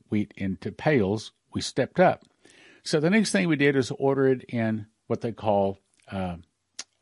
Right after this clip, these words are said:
pro bags, which is two thousand pounds of wheat in this giant polyester, uh, bag, four foot by four foot by four foot, with these big loops on it. The fork lifts it up.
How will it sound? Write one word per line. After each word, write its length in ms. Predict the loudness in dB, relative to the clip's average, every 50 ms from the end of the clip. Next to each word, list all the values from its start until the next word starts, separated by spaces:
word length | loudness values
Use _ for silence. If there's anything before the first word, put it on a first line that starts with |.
| -20 _ _ _
pro 180 | 0 2 2
bags, 560 | 2 2 -2 -4 -4 -8 -14 -18 -18 -20 -20 -20 _ _ _ _ _ _ _ _ _ _ _ _ _ _ _ _
which 440 | -12 -8 2 4 4 4 4 0 -10
is 360 | -2 0 0 0 0 -2 -2
two 140 | -2 -4 0
thousand 420 | 2 2 4 4 2 2 0 -2
pounds 360 | 0 0 2 2 2 2 0
of 100 | -2 0
wheat 240 | 2 2 2 2 0 -4
in 120 | -4 -4
this 180 | -4 -4 -6 -8
giant 520 | -6 -2 0 0 2 2 2 0 -2 -6
polyester, 840 | _ -2 2 2 4 4 4 2 2 0 -2 -6 -6 -4 -4 -4 -4 -6 _ _ _ _ _ _ _ _ _ -14
uh, 180 | -12 -12 -12 -14 -16 -20 -4 _
bag, 480 | 0 2 2 2 2 2 0 -2 -2
four 160 | 0 0 0
foot 220 | 0 0 -2 -2 0
by 100 | -2 -4
four 240 | -2 0 -2 -2 0
foot 200 | -2 -4 -4 -2
by 100 | -2 -4
four 260 | 0 0 0 2 0
foot, 320 | 0 0 0 0 0 0 _
with 200 | -4 -4 -4 -2
these 200 | 0 0 0 0
big 220 | 0 0 -2 2 4
loops 320 | 4 4 4 2 -4 -6
on 180 | -4 -2 -2 -4
it. 100 | -4 -6 _ _ _ -20 -20 _ _
The 60 | _
fork 300 | 2 4 4 4 4 4
lifts 320 | 2 2 2 0 -4 -2 0
it 120 | 4 6
up. 280 | 6 6 4 4 _